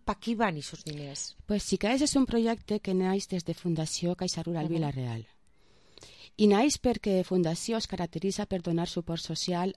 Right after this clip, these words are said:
Speaker 2: a, a carències de la nostra societat.
Speaker 1: Mhm.
Speaker 2: I es van detectar una carència i van dir, "Pues vistiblau i avant."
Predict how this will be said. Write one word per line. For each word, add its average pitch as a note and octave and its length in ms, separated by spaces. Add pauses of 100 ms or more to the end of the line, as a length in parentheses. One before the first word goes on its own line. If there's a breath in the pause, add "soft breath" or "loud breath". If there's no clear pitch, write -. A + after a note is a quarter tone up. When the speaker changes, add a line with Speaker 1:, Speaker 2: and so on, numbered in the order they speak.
Speaker 2:
a, D#3 500
a - 80
carències D#3+ 480
de - 80
la D3 100
nostra D#3 240
societat. - 580 (100)
Speaker 1:
Mhm. G#3 240 (220 loud breath)
Speaker 2:
I F#3 60
es E3+ 100
van F#3 300
detectar F#3 500
una F#3+ 140
carència G#3 640
i E3 340
van D3 160
dir, C#3+ 180 (180)
"Pues D3 180
vistiblau F#3+ 580
i F3+ 40
avant." C3 340